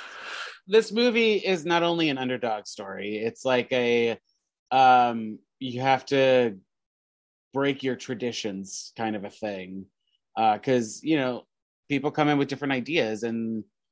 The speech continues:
and they're just, they have strong opinions about how things should be done. But, like,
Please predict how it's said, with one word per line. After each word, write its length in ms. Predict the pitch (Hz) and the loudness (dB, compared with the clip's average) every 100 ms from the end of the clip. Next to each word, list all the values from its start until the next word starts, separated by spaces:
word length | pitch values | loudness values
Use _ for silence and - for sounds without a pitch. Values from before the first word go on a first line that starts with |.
| _ _ _ _ _ _ - | _ _ _ _ _ _ -2
and 320 | 131 127 120 | 0 2 0
they're 400 | 120 131 131 131 | -2 0 0 0
just, 340 | 131 127 123 | 0 -2 -2
they 140 | 135 131 | -2 2
have 320 | 139 131 104 | 2 2 0
strong 420 | 95 - 131 131 123 | -12 -2 2 2 0
opinions 560 | - 143 160 117 110 | -4 -4 -4 -4 -6
about 380 | 110 110 110 107 | -4 -2 -2 -2
how 120 | 110 | -4
things 280 | 104 113 104 | -4 -6 -8
should 160 | 107 98 | -12 -12
be 120 | 104 | -10
done. 460 | 107 104 104 101 - _ _ _ _ - | -10 -10 -10 -14 -16 _ _ _ _ 0
But, 120 | 139 | 2
like, 360 | 147 143 139 | 4 2 0